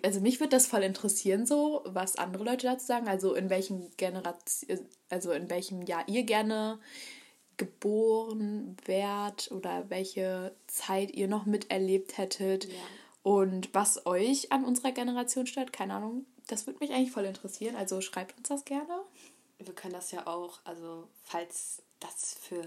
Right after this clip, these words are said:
Speaker 2: alle okay wäre, können wir das ja auch irgendwie in die Story tun dann oder so.
Speaker 1: Ja, oder wir
Speaker 2: Wenn
Speaker 1: können's
Speaker 2: das
Speaker 1: anonym nächste Folge
Speaker 2: Ja,
Speaker 1: vorlesen, aber das
Speaker 2: das
Speaker 1: gucken
Speaker 2: stimmt.
Speaker 1: wir mal.
Speaker 2: Ja.
Speaker 1: Mal gucken.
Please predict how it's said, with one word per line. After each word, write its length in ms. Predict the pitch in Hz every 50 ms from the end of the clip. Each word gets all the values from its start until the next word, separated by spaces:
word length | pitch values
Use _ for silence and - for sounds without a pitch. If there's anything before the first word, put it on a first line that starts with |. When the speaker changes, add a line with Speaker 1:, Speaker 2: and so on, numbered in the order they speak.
| 165 - - - -
Speaker 2:
alle 180 | - - - -
okay 320 | - _ - - 202 196 196
wäre, 180 | 196 190 190
können 220 | 185 - - 190 180
wir 20 |
das 160 | 170 170 -
ja 100 | - 175
auch 100 | - 165 -
irgendwie 240 | - 165 160 - 165
in 60 | 160
die 40 | 156
Story 360 | - - - 160 165 180 190
tun 280 | - - 208 202 202
dann 140 | 202 196 208
oder 180 | 208 196 196 190
so. 280 | 196 196 196 202 208 - -
Speaker 1:
Ja, 160 | - 202 202 208
oder 100 | 214 220
wir 60 | 226
Speaker 2:
Wenn 60 | 269
Speaker 1:
können's 240 | - 285 311 277 269
Speaker 2:
das 80 | - 233
Speaker 1:
anonym 460 | 247 254 247 220 214 247 262 269 262
nächste 280 | 226 226 233 - - 208
Folge 220 | - 180 202 185
Speaker 2:
Ja, 100 | 170 165 165
Speaker 1:
vorlesen, 480 | - - 180 170 175 180 175 180 185
aber 140 | 202 240 294
das 120 | 294 320 277
Speaker 2:
das 80 | -
Speaker 1:
gucken 220 | 254 254 - 220 180
Speaker 2:
stimmt. 140 | 175 175
Speaker 1:
wir 60 | 165 165
mal. 300 | 175 170 175 175 175 165
Speaker 2:
Ja. 180 | 156 156 165 - - - _ -
Speaker 1:
Mal 100 | 247 233
gucken. 300 | - - 175 180 -